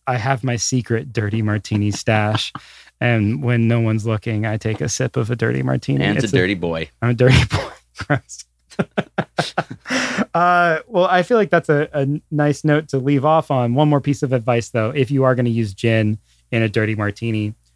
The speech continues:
Speaker 1: pick, like, a pretty bold gin, because
Speaker 2: Agreed.
Speaker 1: otherwise you will lose it.
Speaker 2: You won't taste it.
Speaker 1: Um, and if you're u-, if you're using gin as opposed to vodka, the reason is that you wanna taste the gin. Uh, but let's take a, let's take a brief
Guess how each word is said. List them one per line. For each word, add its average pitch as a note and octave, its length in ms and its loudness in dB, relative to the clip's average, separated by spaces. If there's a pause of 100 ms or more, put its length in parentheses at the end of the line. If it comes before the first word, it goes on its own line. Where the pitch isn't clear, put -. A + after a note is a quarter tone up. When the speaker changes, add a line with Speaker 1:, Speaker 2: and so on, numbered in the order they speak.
(240)
Speaker 1:
pick, D#3 260 0
like, B2+ 200 -2
a G#2+ 60 0
pretty A#2 320 -4
bold G2+ 640 -4 (320)
gin, G#2 460 -2 (200)
because A#2+ 240 0
Speaker 2:
Agreed. A#2 60 2
Speaker 1:
otherwise G#2+ 400 2
you A2 80 -4
will G2+ 160 -4
lose A2 280 -2
it. G#2 220 -4
Speaker 2:
You E2 80 -8
won't E2 140 -10
taste - 280 -14
it. - 80 -20 (140)
Speaker 1:
Um, G#2 480 0 (160)
and B2+ 120 2
if A#2 100 -2
you're A2+ 140 0
u-, A#2+ 240 -2 (280)
if C#3+ 160 0
you're B2 100 -2
using B2 380 0
gin A#2 300 2
as A#2+ 200 -2
opposed A2+ 280 -4
to A#2+ 60 -6
vodka, G#2 560 -2 (360)
the B2+ 100 4
reason B2 420 6
is G#2+ 380 -2 (420)
that A#2 200 0
you A2 60 -2
wanna - 180 -8
taste - 420 -8
the G#2+ 60 -2
gin. D2 300 -4 (560)
Uh, A#2 200 4
but F3+ 160 -2
let's C#4 160 -2
take C4 180 2
a, G3+ 280 4 (100)
let's D#3 160 -6
take F3+ 160 0
a D#3+ 80 4
brief D3+ 460 0